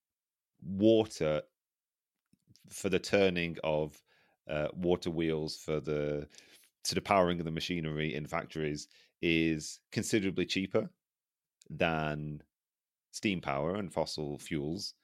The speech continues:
And also, at no point in the history of the nineteenth century does, uh, British industry even get close to tapping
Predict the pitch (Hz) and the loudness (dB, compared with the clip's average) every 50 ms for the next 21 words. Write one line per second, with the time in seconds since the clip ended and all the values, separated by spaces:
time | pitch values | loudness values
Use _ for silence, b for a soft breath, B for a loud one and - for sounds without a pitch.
0 | b b b b b b b - 95 98 107 107 107 98 - - 107 101 98 95 | b b b b b b b 4 4 6 6 4 4 2 2 4 6 6 6 6
1 | - - 101 - 120 113 113 120 123 - - 117 110 101 - 101 92 92 92 107 | 6 4 2 2 2 2 4 4 4 4 4 2 2 2 0 -2 -4 -2 -2 -2
2 | 95 - - 92 90 85 - 87 85 87 87 85 - 87 80 - - 85 - - | -4 -4 -2 0 0 0 0 -2 -2 -2 -2 -4 -6 -8 -6 -6 -6 -6 -6 -6
3 | - 90 82 80 80 80 80 78 78 b b b b b b b _ - - 95 | -6 -4 -2 0 0 0 0 -2 -6 b b b b b b b _ -6 -2 2
4 | 90 87 87 87 82 80 78 - - - - - _ _ _ _ _ _ _ _ | 2 4 4 4 2 2 -2 -4 -6 -8 -8 -10 _ _ _ _ _ _ _ _
5 | _ _ - - 80 78 78 - 98 90 - 92 - 101 95 85 73 90 85 - | _ _ -10 -4 -4 -2 -2 0 0 0 0 0 -2 -2 -2 -2 -2 -4 -6 -6
6 | - - 82 82 - - 85 80 82 82 78 78 73 - - - - 95 95 95 | -4 -4 -2 -2 -2 -2 -4 -4 -4 -2 0 -2 -2 -2 -4 -2 2 4 4 4
7 | 92 85 - - - - 82 80 - - 90 82 - - - 78 71 71 73 69 | 4 2 -2 -4 -4 -4 -4 -4 -2 -2 -2 -2 -4 -6 -6 -6 -6 -8 -10 -12